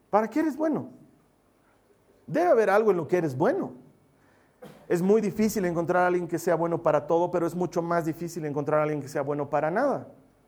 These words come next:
Todos somos buenos en algo. ¿Qué te es fácil? ¿Qué te es natural? ¿Qué te sale sin problema? El otro día igual con el Henry estábamos charlando de eso.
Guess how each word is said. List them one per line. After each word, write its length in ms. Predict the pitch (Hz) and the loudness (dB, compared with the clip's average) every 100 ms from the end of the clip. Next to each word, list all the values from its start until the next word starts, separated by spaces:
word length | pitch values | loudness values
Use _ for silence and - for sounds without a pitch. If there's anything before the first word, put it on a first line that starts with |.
| _ _ _ - - | _ _ _ -20 -6
Todos 300 | - 254 330 | 0 0 0
somos 300 | - 202 196 | -4 -2 -2
buenos 500 | 160 165 156 151 - - - | 0 0 0 -4 -8 -20 -14
en 160 | 151 185 | -2 0
algo. 400 | 302 359 143 - - | 2 0 -4 -8 -6
¿Qué 120 | 294 | -2
te 100 | 294 | -2
es 120 | 262 | 0
fácil? 320 | 262 240 208 | 2 2 0
¿Qué 100 | 233 | -4
te 100 | 277 | -4
es 80 | 277 | -2
natural? 560 | 240 - 196 208 180 - - - | -2 -2 2 2 2 -4 -16 -6
¿Qué 120 | 277 | -4
te 120 | 277 | -2
sale 260 | - 254 226 | 0 0 0
sin 200 | 233 185 | -2 -4
problema? 540 | 175 156 170 185 139 - - - _ _ _ _ _ _ _ _ _ _ | -2 0 0 0 -4 -10 -20 -20 _ _ _ _ _ _ _ _ _ _
El 100 | 151 | -4
otro 160 | 170 | 2
día 100 | 170 | 4
igual 220 | 175 185 180 | 6 4 4
con 120 | 165 | 0
el 120 | 156 | 0
Henry 180 | 180 165 | 0 0
estábamos 300 | 156 170 160 | 0 -2 -2
charlando 380 | 170 170 170 170 | 0 0 0 0
de 80 | |
eso. 200 | 190 175 | 0 -2